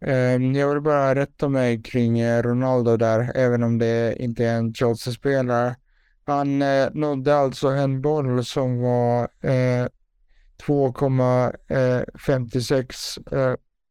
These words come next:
meter, eh, uppe i luften när han, eh, spelade för Juve mot, eh, Sampdoria.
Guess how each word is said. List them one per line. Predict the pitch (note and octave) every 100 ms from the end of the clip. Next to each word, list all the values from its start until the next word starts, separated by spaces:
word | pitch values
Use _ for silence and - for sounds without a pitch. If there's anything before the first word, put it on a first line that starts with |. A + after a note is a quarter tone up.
| _ _ _ _ _ -
meter, | D3 D3+ D3 C#3+ - C3 C3+ -
eh, | D3 C#3 C3+ D3
uppe | C3+ -
i | C#3
luften | C#3 D3 C3+ - D3 D3 C#3+
när | C#3+ C#3
han, | C#3 C#3+ C3 B2+
eh, | B2+ B2+ B2
spelade | A#2+ - C#3 C3+ C3
för | B2 B2+
Juve | A#2+ B2+ C3 C3 A#2 A#2+
mot, | B2+ B2 A#2+ -
eh, | B2+ A#2+ A#2+
Sampdoria. | - B2 A#2 C#3 C#3 C#3 B2 A#2